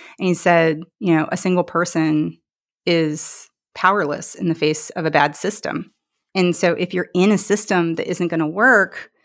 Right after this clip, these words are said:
you know, recognizing that, and can you move into a different system, or can you change it from within? And those are all different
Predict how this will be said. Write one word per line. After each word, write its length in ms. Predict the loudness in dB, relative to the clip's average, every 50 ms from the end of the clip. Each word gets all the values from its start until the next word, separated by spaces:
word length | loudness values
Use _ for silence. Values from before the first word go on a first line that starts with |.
| _ _ _ _ _ _
you 120 | -2 0 2
know, 100 | 2 2
recognizing 640 | 2 0 0 0 0 0 0 0 0 0 -2 -2
that, 200 | 0 0 -2 -2
and 80 | -4 -4
can 180 | -4 -2 0 2
you 260 | 2 2 0 -2 -2
move 360 | -2 -2 0 0 0 0 0
into 240 | 0 -2 -2 -2 -2
a 60 | -2 -2
different 260 | -4 -4 -4 -4 -4
system, 500 | -4 -6 -6 -4 -2 -2 -2 -2 -4 -8 _ _ _ _ _ _ _ 2
or 280 | 4 4 6 4 4 2
can 180 | 0 0 0
you 100 | 0 0
change 380 | -2 -2 -2 -2 -2 -2 -2 -2
it 300 | -2 -2 -2 -4 -6 -6
from 160 | -4 -2 -2
within? 560 | -2 -2 -2 -2 0 0 0 -2 -2 -6 -6 -4
And 220 | -2 0 0 2
those 220 | 2 2 2 0 0
are 160 | 0 2 4
all 340 | 4 6 6 6 4 4 2
different 540 | 0 -4 -4 -2 -2 -2 -2 -2 -4 -8